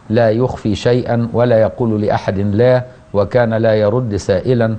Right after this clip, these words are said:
فكان النبي صلى الله عليه وسلم حتى إذا ادخر طعاما في بيته وجاءه سائل أخرج ما ادخره حتى لبيوته صلى الله عليه وسلم، وكان يقول: "اللهم اجعل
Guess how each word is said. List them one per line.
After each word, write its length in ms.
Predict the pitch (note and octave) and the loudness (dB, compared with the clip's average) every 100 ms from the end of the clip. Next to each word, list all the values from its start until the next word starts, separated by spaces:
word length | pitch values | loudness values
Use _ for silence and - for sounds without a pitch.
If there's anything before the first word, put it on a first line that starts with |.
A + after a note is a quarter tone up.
| - - - | -10 -10 -4
فكان 320 | - B2+ A#2+ | -2 0 -2
النبي 260 | A2 G#2+ A2+ | -2 -2 -2
صلى 160 | - | -2
الله 280 | G#2+ A#2 A#2 | -2 0 0
عليه 180 | A2+ A#2 | 0 -2
وسلم 100 | A2 - - - | -6 -14 -20 -8
حتى 380 | C#3+ C3 - A2 | -4 -4 -2 -4
إذا 140 | A2 G#2+ | -2 -2
ادخر 420 | F#2 C3+ B2+ A#2 | 0 0 0 0
طعاما 400 | A2+ A2+ C3 A#2+ | 0 -2 -2 -2
في 160 | A#2 | -2
بيته 420 | A#2 C3+ B2+ B2+ A#2+ | 0 0 0 0 2
وجاءه 420 | G#2 A#2+ B2+ B2 | 2 2 0 -2
سائل 420 | - C3 B2 B2 - - - | 0 0 0 -4 -6 -10 -6
أخرج 420 | A2 B2+ B2 A#2 | -4 -2 0 0
ما 160 | A2+ | -2
ادخره 560 | A2 G2+ G2+ G#2 G#2+ G#2+ | -2 -2 -2 0 0 0
حتى 320 | - A2 - | -2 -4 -2
لبيوته 720 | G2 F#2 G#2 A2+ A2 G#2+ G2+ G2 - - | -2 0 0 0 0 0 0 -4 -16 -6
صلى 280 | A2+ G#2 | -4 -2
الله 140 | G2 A2 | 0 0
عليه 180 | G#2+ G2 | 0 -2
وسلم، 520 | F#2 B2 B2+ B2+ C3 - - - | -2 0 0 0 -4 -8 -14 -4
وكان 360 | G#2+ - A#2 | -2 0 0
يقول: 440 | A2+ G#2 - B2 A2 | 0 -2 -2 -2 -2
"اللهم 480 | G#2+ A2 A2 G#2+ A2+ | 0 0 0 -2 -2
اجعل 400 | A2 G#2+ G#2+ | 0 0 0